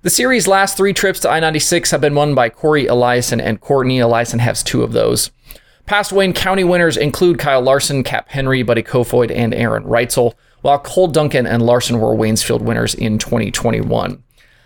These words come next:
I like a lot about the All-Stars right now. They put on good shows. There's a bunch of storylines to keep an eye on.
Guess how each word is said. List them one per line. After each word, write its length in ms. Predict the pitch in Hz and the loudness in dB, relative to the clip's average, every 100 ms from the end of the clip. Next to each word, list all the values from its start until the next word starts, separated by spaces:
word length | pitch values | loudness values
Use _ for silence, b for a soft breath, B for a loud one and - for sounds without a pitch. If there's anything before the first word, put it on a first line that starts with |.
| b | b
I 100 | 240 | -2
like 200 | 330 381 | 0 0
a 80 | 440 | 2
lot 300 | 175 160 170 | 4 4 2
about 280 | 131 127 123 | 2 0 0
the 120 | 120 | 2
All-Stars 460 | 117 110 120 104 | 2 2 0 0
right 180 | 120 117 | 0 0
now. 180 | 113 113 | 0 0
They 120 | 95 | -2
put 320 | - - 233 277 | -6 -2 2 2
on 180 | 262 | 4
good 220 | 226 185 147 | 2 2 0
shows. 480 | - 147 143 143 | 2 4 6 4
There's 240 | 131 120 113 | 2 0 2
a 100 | - | 0
bunch 320 | - 185 220 | 2 0 0
of 60 | 196 | 0
storylines 640 | - 160 151 147 139 127 | 2 2 4 2 0 -2
to 60 | - | -4
keep 200 | 139 113 | -4 -2
an 100 | 123 | 0
eye 220 | 120 120 | 2 2
on. 220 | 120 117 | 2 0